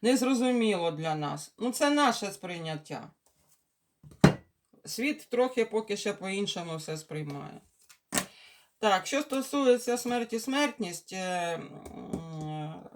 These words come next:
так, відродження нації. Тут про відродження не йде. Мова тут пустельник, це говорить про те, що в цьому,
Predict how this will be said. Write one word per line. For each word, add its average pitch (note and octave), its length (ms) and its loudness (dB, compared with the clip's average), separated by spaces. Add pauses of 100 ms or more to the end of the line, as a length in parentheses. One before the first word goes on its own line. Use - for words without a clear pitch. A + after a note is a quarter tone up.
так, G#3+ 340 -4 (100)
відродження G3 560 0
нації. D3 420 -6
Тут A3+ 180 -4
про A3 140 -2
відродження F#3 600 -6
не F3 140 -8
йде. B3+ 240 -2 (540)
Мова A3 320 4
тут G3+ 240 -2
пустельник, A#3+ 600 0
це G3+ 160 0
говорить G3+ 480 0
про F#3 120 -10
те, A#3 240 4
що G#3 140 -2
в G3 40 -4
цьому, G#3 440 0